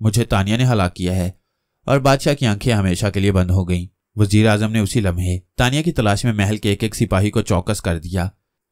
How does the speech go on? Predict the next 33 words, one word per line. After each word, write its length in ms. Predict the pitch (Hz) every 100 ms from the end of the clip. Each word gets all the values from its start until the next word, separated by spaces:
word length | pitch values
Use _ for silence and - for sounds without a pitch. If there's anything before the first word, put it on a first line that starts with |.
| _ -
मगर 180 | 117 135
तानिया 360 | 110 95 104
वहां 220 | 98 98
से 120 | 101 104
निकलकर 560 | 90 90 92 90 90 -
शाही 340 | - 104 104 110
बाग 240 | 98 90 -
के 100 | 110
शाही 580 | 113 98 107 98 92
चश्मे 360 | - 101 98 104
के 120 | 104
किनारे 360 | 101 98 90 101
पहुंच 300 | 101 95 92
चुकी 220 | - 90
थी। 360 | - 98 90 _ _ _ _ -
वो 120 | 107
ये 180 | 131 143
देखकर 340 | 131 127 135
हैरत 340 | 127 98 113 110
ज़दा 240 | 95 101
और 100 | 117
परेशान 500 | 110 95 92 101 92
हुई 300 | 92 90 - -
कि 60 |
शाही 320 | 110 104 107
चश्मे 320 | - 101 104 104
का 80 |
सारा 300 | 110 98 95
पानी 260 | 104 98 104
खुश्क 280 | - 107 -
हो 100 | 95
चुका 280 | 90 90 85
था। 340 | 98 90 -